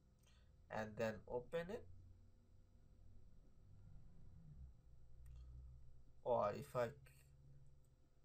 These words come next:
select only one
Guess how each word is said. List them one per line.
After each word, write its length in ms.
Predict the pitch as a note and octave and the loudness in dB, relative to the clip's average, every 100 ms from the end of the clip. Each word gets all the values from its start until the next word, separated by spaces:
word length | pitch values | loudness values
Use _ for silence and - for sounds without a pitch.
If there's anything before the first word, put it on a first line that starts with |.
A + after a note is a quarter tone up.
| - - - - - - - - - - - - - - - - - C#3 | -14 -16 -14 -14 -14 -14 -18 -20 -20 -20 -20 -20 -20 -20 -20 -18 -8 2
select 220 | C3+ - A2+ | 4 4 0
only 260 | G#2 G#2 | 0 0
one 300 | G#2+ A2+ D3 | 2 4 4